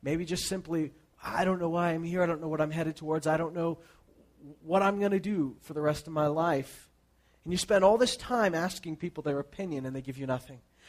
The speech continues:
You spend all your time going on the internet hoping to find something. You get more confused than you ever were. But just a little bit of time in the sincere presence of God with nothing else distracting you can wrap all of that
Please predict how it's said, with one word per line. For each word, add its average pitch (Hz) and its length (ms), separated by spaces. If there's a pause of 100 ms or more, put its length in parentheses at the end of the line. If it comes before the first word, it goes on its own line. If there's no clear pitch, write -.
(140)
You 175 80
spend 196 260
all 208 140
your 208 120
time 202 460 (180)
going 214 300
on 208 100
the 202 100
internet 208 280
hoping 180 240
to 170 80
find 170 300
something. 180 280
You 185 60
get 180 180
more 185 140
confused 185 480
than 170 100
you 165 100
ever 160 220
were. 147 380 (1900)
But 190 240 (760)
just 254 240
a 208 40
little 233 240
bit 190 120
of 165 80
time 160 320
in 139 80
the 131 80
sincere 180 720
presence 160 420
of 151 100
God 131 240
with 110 140
nothing 127 280
else 131 160
distracting 107 580
you 101 60 (840)
can 127 220
wrap 139 340
all 113 240
of 101 140
that 92 200